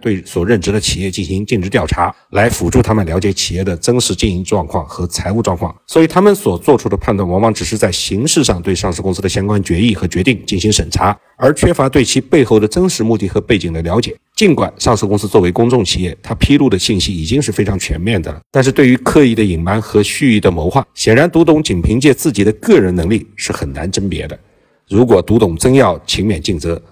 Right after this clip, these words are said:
那可能要付出非常大的工作量。那么这时候一个简单的问题就出现了：这些工作成果谁来买单？上市公司付出的薪酬是否和独董的工作成果相匹配？实控人需不需要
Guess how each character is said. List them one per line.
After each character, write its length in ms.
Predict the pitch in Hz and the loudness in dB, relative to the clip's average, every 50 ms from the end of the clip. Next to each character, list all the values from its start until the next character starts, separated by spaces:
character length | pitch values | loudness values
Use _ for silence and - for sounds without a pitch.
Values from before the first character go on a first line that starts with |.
| _ _ _ | _ _ _
那 160 | 110 107 92 | -2 -2 -2
可 120 | - - 85 | -2 -4 -2
能 100 | 90 104 | -2 -2
要 100 | 101 85 | -2 -2
付 140 | - - | -4 -4
出 120 | 92 - 95 | -4 -2 0
非 140 | - - 120 | 0 0 0
常 140 | - 85 | 0 -2
大 160 | 85 - 95 87 | -4 -6 -6 -6
的 80 | - | -6
工 180 | - - 104 104 | -4 -4 -2 0
作 140 | 110 107 104 | 2 2 2
量。 120 | 95 - - | 0 -2 -4
那 140 | - 143 143 | 0 2 4
么 80 | 135 120 | 4 4
这 120 | - 131 | 4 2
时 160 | 117 - - | 4 4 2
候 120 | 107 120 107 | 2 2 2
一 60 | 110 | 2
个 80 | 120 123 | 2 0
简 220 | - - 80 78 87 | 0 -2 -4 -4 -2
单 80 | 107 | -2
的 80 | 127 139 | 0 0
问 100 | 123 101 | 0 0
题 100 | 95 92 | 0 -2
就 100 | 85 87 | -4 -4
出 120 | - - | -4 -4
现 180 | 87 - 98 87 | -4 -4 -4 -4
了： 80 | - - - _ _ _ _ _ _ _ | -6 -8 -14 _ _ _ _ _ _ _
这 100 | - 165 | 0 2
些 120 | 143 147 143 | 4 4 4
工 160 | 147 151 151 | 4 4 4
作 120 | 151 127 | 4 4
成 140 | 104 - 107 | 2 0 0
果 180 | 104 95 - - | 0 0 0 -2
谁 200 | - - - 101 | -4 -2 0 2
来 100 | 98 104 | 2 2
买 140 | 98 87 78 80 | 2 0 -2 -4
单？ 160 | 87 87 92 - _ _ _ _ _ _ _ _ | -4 -6 -8 -10 _ _ _ _ _ _ _ _
上 240 | - - - 185 156 | -4 0 0 0 0
市 80 | - | 0
公 140 | 147 143 147 | 0 0 2
司 100 | 135 147 | 2 0
付 160 | 143 - 147 | 0 0 0
出 80 | - 139 | 0 2
的 80 | 131 131 | 2 2
薪 200 | - - 156 156 | 2 2 0 2
酬 200 | - 104 95 - - _ | 2 0 0 -2 -6 _
是 180 | - - - 127 | -8 -2 -2 0
否 220 | 107 113 95 87 | 2 2 0 0
和 180 | 82 - 107 104 | 0 0 0 0
独 160 | 98 - 104 | 2 0 0
董 160 | - 110 90 | 0 2 0
的 80 | 87 95 | 0 -2
工 180 | 92 - 127 127 | -2 -2 0 2
作 120 | 117 101 | 2 0
成 240 | - - - 107 127 | 0 0 -2 -2 -2
果 120 | - - | -2 -2
相 200 | - - 120 120 | -2 -2 -2 -2
匹 160 | - - - | -2 -4 -2
配？ 200 | - 123 131 - - - _ _ _ _ | 0 0 0 0 -2 -8 _ _ _ _
实 180 | _ - - - | _ -2 0 2
控 200 | 165 - 202 165 | 4 4 4 4
人 140 | 107 120 139 139 | 4 2 -2 -2
需 220 | - - - 214 | -2 0 0 0
不 140 | 208 170 143 | 2 4 2
需 180 | 123 - - 120 | 2 4 2 2
要 180 | 107 95 - | 2 0 -2